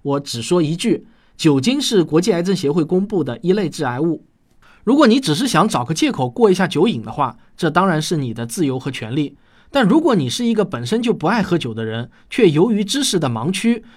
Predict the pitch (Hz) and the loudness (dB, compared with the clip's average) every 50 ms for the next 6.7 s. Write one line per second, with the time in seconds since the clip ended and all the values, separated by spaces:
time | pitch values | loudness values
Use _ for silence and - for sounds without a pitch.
0 | _ _ 247 254 226 190 175 175 - 277 214 180 160 165 196 226 196 - 131 113 | _ _ 2 4 4 4 4 2 2 2 4 4 4 4 2 0 0 -2 -2 -2
1 | 110 120 147 208 233 - 185 196 190 - 175 196 156 131 131 - 190 131 131 117 | -2 -2 -2 -2 0 0 0 0 0 0 0 0 0 -2 -4 -6 -8 -8 -8 -6
2 | 107 165 165 147 - - 120 104 117 135 139 - 120 107 101 143 180 175 - - | -4 -2 -2 -2 -4 -6 -10 -8 -8 -8 -8 -8 -8 -6 -2 0 0 0 -2 -4
3 | _ _ - - 233 190 156 - 202 185 147 127 - - 233 190 - - 208 139 | _ _ -12 -6 -4 -4 -2 0 -2 -2 -2 -6 -8 -4 -4 -2 -2 0 -2 -2
4 | 123 160 156 156 156 139 120 120 117 - 113 104 110 123 151 196 185 - - - | -2 -2 -4 -2 -2 -4 -4 -6 -8 -8 -8 -8 -6 -4 -2 -2 -2 -2 -4 -12
5 | - _ _ _ - - 165 170 - 160 147 - - 156 147 - - 170 170 185 | -20 _ _ _ -2 0 0 0 0 -2 -4 -2 -2 -4 -4 -2 -2 -2 -2 0
6 | 180 180 139 127 113 - 110 143 165 - 120 107 - | -2 -4 -4 -4 -6 -6 -6 -6 -6 -6 -8 -10 -14